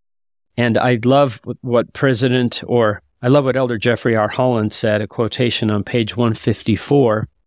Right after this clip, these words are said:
in the Come Follow Me Manual for Individuals and Families. "Rich or poor, we are to do what we can when others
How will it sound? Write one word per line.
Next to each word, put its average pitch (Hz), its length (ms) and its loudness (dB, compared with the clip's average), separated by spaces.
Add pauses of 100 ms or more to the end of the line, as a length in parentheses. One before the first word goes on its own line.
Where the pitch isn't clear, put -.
(200)
in 107 160 -2
the 101 80 -4
Come 117 240 -2
Follow 113 280 -2
Me 110 140 2
Manual 107 380 2
for - 160 -6
Individuals 113 600 0
and 107 100 -2
Families. 113 540 0 (880)
"Rich 165 440 2
or 165 180 4
poor, 113 500 -2 (360)
we 160 220 6
are 180 160 4
to 143 160 0
do 147 180 4
what 151 200 4
we 151 120 -4
can 120 320 0
when 117 160 4
others 110 340 0